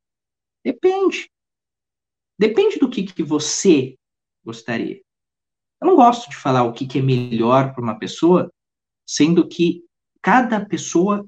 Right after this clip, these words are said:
é um micro-universo especial. Entendeu? Tem gente que gosta de fazer o financiamento no máximo, quatrocentos e vinte meses, de perder de vista.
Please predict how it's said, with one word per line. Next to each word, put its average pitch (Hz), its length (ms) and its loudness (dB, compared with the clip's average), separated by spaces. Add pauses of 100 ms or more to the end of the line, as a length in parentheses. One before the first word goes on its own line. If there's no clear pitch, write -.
(120)
é 175 200 0
um 214 280 2
micro-universo 196 1200 2
especial. - 520 -10 (920)
Entendeu? 107 500 -2 (1000)
Tem 320 200 6
gente 233 460 2
que - 120 0
gosta 190 520 4
de - 100 -6
fazer 151 240 0
o 165 40 2
financiamento 180 600 -2
no 359 180 -2
máximo, 131 680 -2
quatrocentos 226 920 -2
e 247 60 0
vinte 196 420 0
meses, 139 800 -4 (380)
de 175 100 -4
perder 151 400 2
de 139 120 -10
vista. - 340 -10